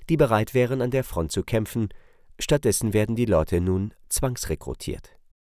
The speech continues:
Die Zustimmung zum Krieg geht verständlicherweise immer weiter zurück. Zudem glauben die meisten Ukrainer nicht mehr an die Bereitschaft des Westens, weder das nötige Kriegsgerät zu liefern,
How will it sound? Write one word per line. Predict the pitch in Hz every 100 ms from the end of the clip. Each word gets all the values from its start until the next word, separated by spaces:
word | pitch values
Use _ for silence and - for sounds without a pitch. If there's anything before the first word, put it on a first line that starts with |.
| _
Die | - 113 107
Zustimmung | - 196 - 95 71 53
zum | - -
Krieg | - 135 143 - - - _ _ -
geht | 147 -
verständlicherweise | 147 - 90 - 95 101 95 80 78 90
immer | - 95 78 76
weiter | 82 76 - 87
zurück. | - 123 - - - - - - - -
Zudem | - 165 160 170
glauben | 165 139 143 151
die | 151
meisten | 135 107 - -
Ukrainer | - - 120 - 98 101
nicht | 95 80 -
mehr | 104
an | 90
die | 87
Bereitschaft | 90 87 104 - 113 -
des | 80 -
Westens, | 104 - 117 107 - - _ _ _ -
weder | 127 147 120
das | 87 -
nötige | 147 117 - 78
Kriegsgerät | - 165 - 120 104 104
zu | -
liefern, | 107 104 110 104